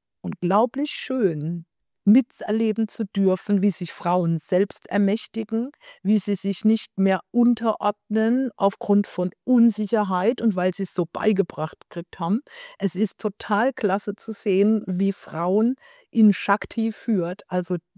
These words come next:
die Energieführerin werden, die sie schon immer sind und mit welcher, welcher Freude und mit welcher, mit Glückseligkeit und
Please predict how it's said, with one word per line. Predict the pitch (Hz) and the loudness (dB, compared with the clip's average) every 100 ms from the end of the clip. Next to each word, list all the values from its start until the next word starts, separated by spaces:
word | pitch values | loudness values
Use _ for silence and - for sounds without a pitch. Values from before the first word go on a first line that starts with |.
| - | -10
die | 185 170 | -8 -6
Energieführerin | 190 196 180 190 233 247 254 220 - _ _ - - 240 233 185 170 165 170 165 165 156 _ _ _ | 2 4 4 2 0 2 0 -2 -6 _ _ -18 -4 2 4 2 0 -4 -2 -2 -2 -4 _ _ _
werden, | - 135 175 180 220 233 | -2 2 4 4 2 0
die | 214 208 | 2 0
sie | - 202 | 0 -2
schon | - 185 - | -2 -2 0
immer | 226 220 226 | 0 0 -2
sind | - 220 208 285 - - - - | -2 0 2 0 -6 -20 -16 2
und | 220 | 6
mit | 208 180 | 6 4
welcher, | 185 202 - 190 202 - - | 2 2 2 -2 -2 -4 -4
welcher | 190 - 175 | -4 -4 -8
Freude | - - 170 247 285 208 175 180 - - - | -10 -4 0 0 2 0 0 -4 -10 -20 -4
und | 196 - | -4 0
mit | 196 175 | -2 0
welcher, | 175 190 - - 175 - | 2 2 0 -6 -8 -2
mit | 196 202 | -2 -2
Glückseligkeit | 208 208 - - 233 277 202 - - 147 151 196 - - | -2 -2 -2 -4 -2 0 -2 -4 -10 -6 0 0 0 -6
und | 202 196 | -2 -2